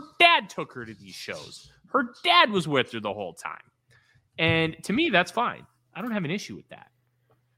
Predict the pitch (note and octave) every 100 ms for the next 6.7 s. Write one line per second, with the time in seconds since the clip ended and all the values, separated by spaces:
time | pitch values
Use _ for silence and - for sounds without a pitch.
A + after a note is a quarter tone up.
0 | _ C#3+ C3 - - - - _ _ _
1 | _ _ _ D#3+ E3 E3+ - - G3 E3
2 | E3+ D#3+ D#3 D3+ B2 - C3+ C#3+ F#3 G3
3 | - E3+ D3+ C#3 - _ D3+ D#3+ D#3+ D#3
4 | - - C3+ D3 C#3+ C#3 B2 D3 C#3 A2+
5 | C#3 C#3 B2 A#2+ A2 - C3+ B2+ B2+ A2+
6 | G#2+ B2 A2+ G#2 A2 G#2 F2+